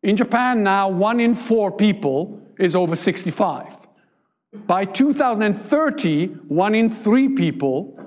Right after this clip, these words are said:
will be over sixty-five. Is that a good thing or a bad thing? Well, it slows things down.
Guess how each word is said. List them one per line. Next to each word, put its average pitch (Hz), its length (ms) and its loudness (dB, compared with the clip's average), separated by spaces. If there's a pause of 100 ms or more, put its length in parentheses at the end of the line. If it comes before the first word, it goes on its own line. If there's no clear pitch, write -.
(200)
will 175 140 2
be 196 180 0
over 190 320 2
sixty-five. 180 760 -2
Is - 60 -12
that 233 120 2
a 240 40 2
good 262 340 2
thing 320 180 2
or 269 120 2
a - 20 -2
bad 277 340 0
thing? 131 240 -4 (840)
Well, 277 540 -2
it 233 160 0
slows 247 540 -2
things 226 280 0
down. 151 400 -6